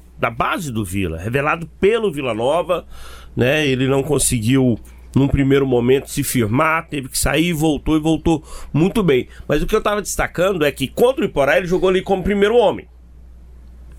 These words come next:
praticamente, né? Foi, era o primeiro homem ali do meio campo. E, e aí o Wagner, eu acho que faz a leitu-, a, a leitura. "Peraí, eu vou jogar contra o Iporá, eu sou o Vila. Eu tô jogando em casa, eu vou ser ofensivo.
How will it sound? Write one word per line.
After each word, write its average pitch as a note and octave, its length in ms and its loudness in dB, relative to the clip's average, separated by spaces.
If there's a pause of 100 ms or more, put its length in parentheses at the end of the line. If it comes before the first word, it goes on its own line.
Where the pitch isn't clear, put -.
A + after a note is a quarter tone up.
(180)
praticamente, E3 680 -4
né? G2 140 -4
Foi, C#3+ 180 0
era C#3+ 80 0
o A#2 40 -4
primeiro G3+ 320 0
homem G3 320 2
ali D3 140 -2
do D#3 120 -2
meio F3 160 2
campo. D3 340 -2 (1300)
E, - 540 0
e A#3 60 4
aí A3 200 0
o F#3+ 340 2
Wagner, F3+ 440 -2
eu F3+ 60 -2
acho G3 160 -8
que - 60 -16
faz G#3+ 200 -2
a G#3 40 0
leitu-, A3+ 380 -4
a, D3 380 0
a - 20 0
leitura. G3+ 340 0
"Peraí, A#2+ 240 -2
eu G2+ 100 -2
vou A#2+ 120 -4
jogar D3+ 220 -2
contra G3+ 240 0
o G3+ 40 0
Iporá, - 320 2
eu C3+ 80 -4
sou E3+ 200 -4
o D4+ 40 -4
Vila. F3 440 -2 (640)
Eu C#3 80 2
tô G3 120 4
jogando F3+ 300 -2
em C#4 60 -2
casa, F#3+ 520 -4
eu - 80 -4
vou G#3 140 2
ser A#3 160 -2
ofensivo. D#3+ 580 -2